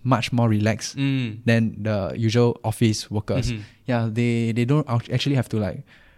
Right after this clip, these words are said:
Speaker 1: report in, like, really formal wear
Speaker 2: Yeah.
Speaker 1: and all. So it's more, more,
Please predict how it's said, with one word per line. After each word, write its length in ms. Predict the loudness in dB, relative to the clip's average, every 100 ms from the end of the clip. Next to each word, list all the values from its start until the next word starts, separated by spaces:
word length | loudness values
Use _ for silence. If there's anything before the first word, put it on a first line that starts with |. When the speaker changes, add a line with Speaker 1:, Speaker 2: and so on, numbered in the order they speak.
| _ -2
Speaker 1:
report 260 | 0 4 4
in, 60 | 4
like, 140 | 2
really 240 | 4 4 4
formal 380 | 2 0 0 -2
wear 80 | 0
Speaker 2:
Yeah. 140 | 0
Speaker 1:
and 80 | -2
all. 220 | -10 -12 _
So 140 | -4 -2
it's 180 | 0 0
more, 460 | 0 2 0 -2 -4 -14 -2
more, 300 | 4 4 4